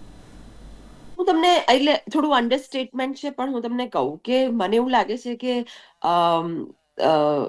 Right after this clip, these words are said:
because આપણે મીડિયામાં છીએ એટલે બહુ વધારે વાત ના થઈ શકે. અમુક વસ્તુઓ general, અ, મતલબ ના કહેવાય, પણ neutral કહી શકાય.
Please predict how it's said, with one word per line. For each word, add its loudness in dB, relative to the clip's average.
because 8
આપણે 6
મીડિયામાં 8
છીએ 4
એટલે 4
બહુ 6
વધારે 4
વાત 8
ના 2
થઈ 2
શકે. 0
અમુક 10
વસ્તુઓ 12
general, 8
અ, 6
મતલબ 0
ના 10
કહેવાય, 8
પણ 10
neutral 8
કહી 10
શકાય. 0